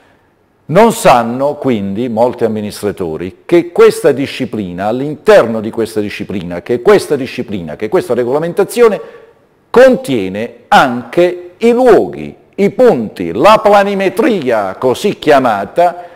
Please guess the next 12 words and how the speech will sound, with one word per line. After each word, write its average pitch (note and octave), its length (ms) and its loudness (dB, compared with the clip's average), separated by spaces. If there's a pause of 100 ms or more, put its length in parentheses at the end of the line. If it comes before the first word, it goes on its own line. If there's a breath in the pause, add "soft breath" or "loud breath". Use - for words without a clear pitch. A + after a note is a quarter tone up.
(200 loud breath)
dedicata B2+ 1200 2
alle E3+ 500 4
pubbliche G#3+ 720 0
affissioni, A2 760 -2 (380 soft breath)
quelle C3 500 4
tradizionali A#2+ 1000 -2 (160)
e C3+ 120 -6
anche F2+ 240 -6
quelle D#2 300 -8
mortuarie, C#2 680 -2 (1400)
per C3+ 180 4
intenderci. A2+ 800 -4